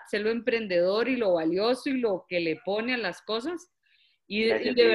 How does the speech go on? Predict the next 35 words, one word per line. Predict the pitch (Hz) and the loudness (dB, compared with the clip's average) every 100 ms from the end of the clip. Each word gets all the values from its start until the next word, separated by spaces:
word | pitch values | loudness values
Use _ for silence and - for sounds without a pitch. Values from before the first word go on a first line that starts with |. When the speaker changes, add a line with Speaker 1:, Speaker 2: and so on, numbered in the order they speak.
| 208 | 2
Speaker 1:
verdad | - 214 262 214 | 0 2 2 2
yo | 254 | 0
siento, | 254 269 311 302 392 | 2 2 2 -2 -8
o | - - | -10 -4
sea, | 185 165 147 131 _ _ _ _ _ _ - | -2 0 -2 -8 _ _ _ _ _ _ -6
no | 180 220 | -2 -2
porque | 269 247 | -2 -6
estás | - 214 208 | -8 -6 -8
aquí, | 202 247 | -8 -10
porque | - 202 175 | -10 -12 -8
la | 156 151 | -6 -4
verdad | 156 185 | -2 -4
uno | 208 | -4
siempre | 202 208 214 | -8 -8 -8
tiene | 196 196 208 | -10 -10 -8
que | 185 | -6
decir | 160 170 | -4 -4
las | 185 - | -6 -6
cosas | 190 214 - | -10 -10 -10
tal | 165 156 | -10 -6
cual | 185 190 | -4 -6
son, | - 269 311 - _ _ _ _ _ 170 | -6 -8 -8 -10 _ _ _ _ _ -8
eh, | 170 170 160 156 | -4 -2 -2 -4
yo | 160 185 | -4 0
te | 226 | 2
he | |
visto | 240 233 269 262 | 2 0 -4 -4
trabajar | 226 180 170 214 285 233 | -2 -2 0 2 2 -2
y | 196 190 | -8 -6
me | 180 | -2
has | 180 180 | -2 -2
inspirado | 254 269 - 180 190 220 | -2 -4 -4 -2 -2 -2
a | 208 | -4
mí | 220 269 311 _ _ _ _ _ | -4 -2 -2 _ _ _ _ _
para, | 196 180 175 165 160 156 147 | -2 0 2 0 -2 -4 -10